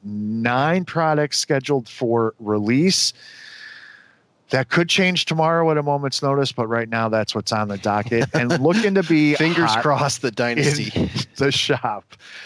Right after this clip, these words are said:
Speaker 1: <coughs> Absolutely.
Speaker 2: Don't push Dynasty any further.
Speaker 1: All right. We have, um, to put Ivan to work to pull the winners for tonight's giveaways. But before you do,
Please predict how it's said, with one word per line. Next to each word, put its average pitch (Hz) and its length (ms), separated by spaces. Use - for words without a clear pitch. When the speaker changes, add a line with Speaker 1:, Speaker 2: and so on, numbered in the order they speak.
Speaker 1:
<coughs> - 540
Absolutely. 180 520
Speaker 2:
Don't 202 100
push 175 280
Dynasty 82 880
any 175 280
further. - 720
Speaker 1:
All 143 120
right. 156 360
We 165 280
have, 170 500
um, 135 640
to 143 100
put 156 180
Ivan 156 320
to 160 80
work 139 380
to - 100
pull 135 380
the 120 120
winners 123 420
for 120 260
tonight's 120 680
giveaways. 135 720
But 117 140
before 160 360
you 147 140
do, 143 400